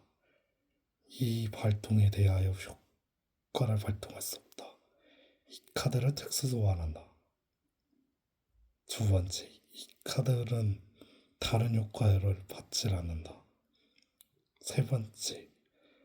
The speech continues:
찬라이프 지불하고 발동할 수 있다.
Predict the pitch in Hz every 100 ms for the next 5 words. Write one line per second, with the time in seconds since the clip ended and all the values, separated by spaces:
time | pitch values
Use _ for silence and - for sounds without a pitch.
0 | _ - - 135 135 135 131 - 107 -
1 | - - 110 101 - - - - 107 95
2 | - - - _ - -